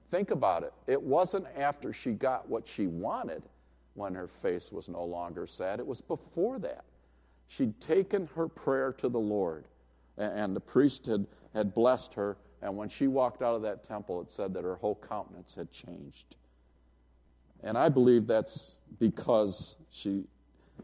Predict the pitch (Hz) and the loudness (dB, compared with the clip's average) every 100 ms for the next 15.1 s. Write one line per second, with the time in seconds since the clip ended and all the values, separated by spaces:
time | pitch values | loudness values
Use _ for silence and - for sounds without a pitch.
0 | - - 104 - 117 120 120 117 - 117 | -12 -4 -4 -2 -6 -6 -6 -8 -4 -4
1 | 104 - 98 110 90 82 78 76 - _ | -4 -6 -8 -4 -2 -2 -4 -8 -14 _
2 | _ _ _ _ _ _ _ _ _ _ | _ _ _ _ _ _ _ _ _ _
3 | _ _ - - 107 101 101 98 - 104 | _ _ -14 -8 -8 -6 -8 -8 -8 -8
4 | - 92 90 87 87 82 85 - 87 - | -10 -10 -8 -6 -6 -8 -12 -14 -18 -10
5 | 82 78 76 80 - _ _ _ _ _ | -8 -6 -8 -14 -20 _ _ _ _ _
6 | _ - 87 78 101 92 82 87 95 95 | _ -8 -6 -4 -2 0 2 2 2 2
7 | 92 87 92 85 - 87 - - 82 78 | -4 -8 -10 -12 -6 -6 -6 -10 -10 -10
8 | - _ _ _ _ - - _ _ _ | -14 _ _ _ _ -12 -12 _ _ _
9 | _ _ _ _ _ _ _ - - 110 | _ _ _ _ _ _ _ -20 -6 -4
10 | 117 143 143 131 117 139 113 110 95 - | 0 0 2 2 4 2 0 -4 -6 -6
11 | 98 92 117 - 107 92 - 131 151 - | -6 -4 -6 -8 -10 -8 -6 -6 -8 -10
12 | 85 71 - - 80 76 _ _ _ _ | -14 -14 -16 -20 -20 -20 _ _ _ _
13 | _ _ _ _ - _ _ _ _ _ | _ _ _ _ -20 _ _ _ _ _
14 | _ - 90 101 120 - - 101 92 98 | _ -12 -6 -4 -4 -4 -6 -6 -6 -8
15 | 98 | -10